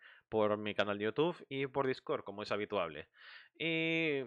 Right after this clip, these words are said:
para lo que queráis, en la caja de descripción de este vídeo tenéis para conversar conmigo y para mostrarme vuestras ideas de cuál es,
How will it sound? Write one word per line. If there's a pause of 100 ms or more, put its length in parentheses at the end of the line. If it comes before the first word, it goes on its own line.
(140)
para
lo
que
queráis,
en
la
caja
de
descripción
de
este
vídeo
tenéis (300)
para
conversar
conmigo
y
para (220)
mostrarme
vuestras
ideas
de
cuál
es,